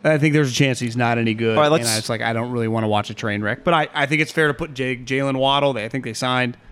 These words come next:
Speaker 1: Corey Davis, or he go to the Giants, I forget. But for me, the Colts, like, I mean, I just wanna watch Carson Wentz.
Speaker 2: Yep.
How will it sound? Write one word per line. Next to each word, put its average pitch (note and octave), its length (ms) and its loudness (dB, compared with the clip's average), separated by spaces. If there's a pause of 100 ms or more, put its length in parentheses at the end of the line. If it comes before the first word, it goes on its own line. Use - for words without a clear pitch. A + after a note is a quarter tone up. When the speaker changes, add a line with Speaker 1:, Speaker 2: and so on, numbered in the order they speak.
(500)
Speaker 1:
Corey D3 280 2
Davis, D3+ 440 0
or B2 180 -6
he A#2+ 200 -4
go C#3+ 80 2
to C#3 60 2
the C3 60 0
Giants, C3 320 0
I A2+ 60 -4
forget. A#2+ 320 -4 (760)
But - 120 -10
for F3 140 2
me, B3 180 4
the D3 80 0
Colts, - 560 0 (600)
like, B2+ 340 -2
I B2+ 120 -2
mean, C3 120 2
I B2 80 2
just A2+ 220 -8
wanna A2 260 -2
watch A2 180 0
Carson G#2+ 300 -4
Wentz. A2+ 200 0 (120)
Speaker 2:
Yep. - 160 -20